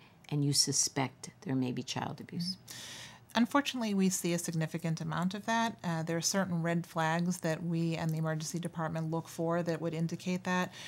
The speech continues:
Speaker 2: And in those settings, we get social work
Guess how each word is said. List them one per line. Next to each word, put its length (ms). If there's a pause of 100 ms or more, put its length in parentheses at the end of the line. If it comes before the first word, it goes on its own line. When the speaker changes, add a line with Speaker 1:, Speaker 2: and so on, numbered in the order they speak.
(200)
Speaker 2:
And 280
in 300
those 260
settings, 440
we 80
get 180
social 440
work 280